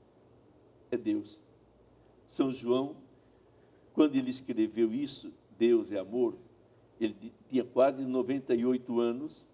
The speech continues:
tinha convivido com Jesus três anos, trabalhou em sessenta anos anunciando o Evangelho, e no fim ele quis dizer,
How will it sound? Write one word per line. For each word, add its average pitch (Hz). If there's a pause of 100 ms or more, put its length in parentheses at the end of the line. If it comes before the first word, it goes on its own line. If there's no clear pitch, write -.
(460)
tinha 120 (260)
convivido 131
com 131
Jesus 120
três 110
anos, 120 (840)
trabalhou 143
em 143
sessenta 139
anos 131
anunciando 127
o 120
Evangelho, 110 (1300)
e 143
no 151
fim 196
ele 180
quis 170
dizer, 139